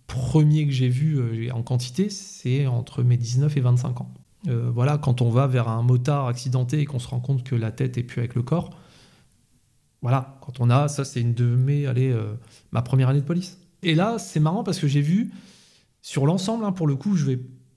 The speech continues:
sans doute même dire la totalité des gens autour de la table, à un autre regard, en se disant, bah, c'est vrai que là, quand même, il y a quelque chose, en fait. En fait, on est, je leur ai expliqué qu'on est toujours confronté au pire,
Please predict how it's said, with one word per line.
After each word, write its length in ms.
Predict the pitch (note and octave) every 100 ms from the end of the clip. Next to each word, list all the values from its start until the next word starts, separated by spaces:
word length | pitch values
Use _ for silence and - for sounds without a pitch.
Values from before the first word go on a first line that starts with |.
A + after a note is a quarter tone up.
| _
sans 220 | - D3+
doute 220 | C#3 B2+
même 120 | E3+
dire 140 | F3 E3+
la 100 | C3
totalité 480 | E3+ F3+ E3 D3+ D3
des 100 | C3+
gens 120 | C3
autour 180 | B2 A#2+
de 80 |
la 140 | A#2 A2
table, 300 | F#3+ F#3+ F#3 - - - _ -
à 100 | C3
un 80 | D3
autre 220 | D3 D3+
regard, 400 | C#3+ A#2+ - - _ _ _ _ _ _ _
en 100 | A#2
se 60 | A#2
disant, 500 | A#2+ C#3+ E3 - - _ _ _ _ _ _ _ _ _ _ _ _ _
bah, 60 | -
c'est 120 | - -
vrai 200 | B2+ C#3
que 80 |
là, 120 | C#3 C#3+
quand 140 | B2+
même, 200 | C3+ C#3
il 60 | B2
y 60 |
a 40 | A2
quelque 260 | A2+ A#2+
chose, 220 | - B2
en 60 | G#2
fait. 260 | - - _ _ _ _ _ _
En 100 | B2
fait, 220 | B2 F#3
on 120 | C#3+
est, 340 | B2 B2 A#2 A#2
je 80 | B2
leur 120 | B2+
ai 40 |
expliqué 340 | C3 C#3+ B2+ F#3
qu'on 180 | D3
est 120 | B2 B2 - - -
toujours 340 | F#3+ F3+ F#3+
confronté 460 | D3+ - B2+ B2 D#3+
au 120 | B2+
pire, 540 | B2 - - D3 -